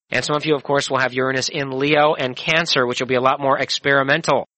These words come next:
as far as figuring things out with sex, love, and romance. And then some of you, of course, will have Uranus in Gemini, where communication also takes an emphasis when it comes to love, romance, and commitment. We'll go a little further back. Uranus in Taurus is very sensuous and passionate,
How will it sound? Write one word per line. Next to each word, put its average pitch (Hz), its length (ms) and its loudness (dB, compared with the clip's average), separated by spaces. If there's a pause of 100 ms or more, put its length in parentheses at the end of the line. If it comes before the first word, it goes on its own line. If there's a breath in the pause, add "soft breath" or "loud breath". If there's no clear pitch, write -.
(160)
as 147 160 0
far 143 200 2
as 135 140 0
figuring 139 340 -4
things 127 240 -2
out 127 180 2
with 123 100 -2
sex, 127 300 -2
love, 123 180 0
and 117 100 -6
romance. 123 440 0
And 123 100 -4
then 120 140 2 (340)
some - 180 0
of 131 80 -2
you, 131 100 2
of 117 100 -2
course, 127 220 0
will 120 80 -4
have 117 160 -2
Uranus 123 360 -2
in 113 100 -8
Gemini, 120 560 2 (360)
where 123 180 4
communication 139 800 -2
also 139 400 0
takes 120 320 -2
an 120 80 -2
emphasis 117 540 -2 (260)
when 117 140 -4
it 123 60 -6
comes 120 220 -4
to 117 100 -6
love, 120 260 0
romance, 117 400 -2
and 117 140 0
commitment. 127 580 -4 (520)
We'll 131 120 -4
go 135 100 0
a 131 80 -2
little 147 140 0
further 135 280 2
back. 127 300 2 (380)
Uranus 139 360 0
in 123 120 -4
Taurus 151 420 2
is 139 140 -2
very 147 200 2
sensuous 151 580 0
and 147 100 -6
passionate, 156 640 0